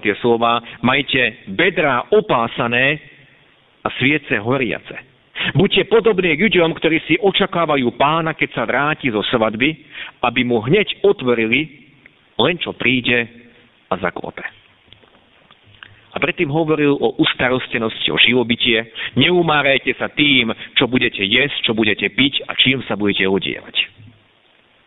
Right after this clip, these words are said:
Ak sa Izraelci mali opásať, aby im odev neprekážal pri chôdzi, pri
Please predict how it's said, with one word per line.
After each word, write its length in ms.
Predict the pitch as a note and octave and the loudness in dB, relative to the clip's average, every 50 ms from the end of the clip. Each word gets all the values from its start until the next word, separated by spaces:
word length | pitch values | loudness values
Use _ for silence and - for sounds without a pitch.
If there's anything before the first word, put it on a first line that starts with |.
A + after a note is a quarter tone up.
| _ _ _ _ _ _ _ _ _ _ _ _ _ _ _ - - _ _ - - | _ _ _ _ _ _ _ _ _ _ _ _ _ _ _ -20 -20 _ _ -10 -8
Ak 160 | A#2 - - | -8 -4 -2
sa 80 | C#3+ E3 | -2 0
Izraelci 480 | F3+ F3+ E3+ D#3 C#3+ C3+ A#2 - C3+ | 0 0 0 0 0 0 -2 -2 -2
mali 240 | B2 A2+ G#2+ F#2+ F#2+ | -2 0 0 2 0
opásať, 480 | G#2+ A2 - B2 A#2+ B2+ - D3+ D3+ D3 - - - - - - G2 G2+ - - _ _ _ _ _ _ _ _ _ _ - G#2 | 0 2 2 0 0 0 -2 -6 -6 -2 -2 -2 -2 -4 -10 -18 -20 -20 -20 -20 _ _ _ _ _ _ _ _ _ _ -8 -6
aby 320 | G2 A2+ A2 A2 G#2+ G2+ | -2 2 2 2 2 0
im 80 | F#2 F2 - - - - - | -2 -6 -8 -12 -20 -6 -2
odev 400 | B2+ C3+ B2+ B2 G2+ F#2 D#2 D#2+ | -2 0 0 0 0 -2 -2 -2
neprekážal 880 | E2 F#2 F#2+ - - G#2+ - - A2+ A2 A2+ - A#2+ A2+ A2+ A#2+ A#2+ C3 C#3 - - _ _ _ _ _ _ _ - - _ _ _ | -4 -4 -4 -2 -4 -4 -4 -2 -4 -4 -2 -2 -2 -2 -2 -2 -2 -4 -10 -16 -20 _ _ _ _ _ _ _ -20 -20 _ _ _
pri 120 | - - F2+ - | -4 -4 -4 -4
chôdzi, 500 | - G2+ G2+ A2 A2+ A2+ A2+ A#2+ A#2 B2 C#3 - - - - - _ _ _ | -2 0 2 2 2 0 0 0 0 -2 -2 -8 -14 -20 -20 -20 _ _ _
pri 160 | - E2+ F2 | -8 -6 -6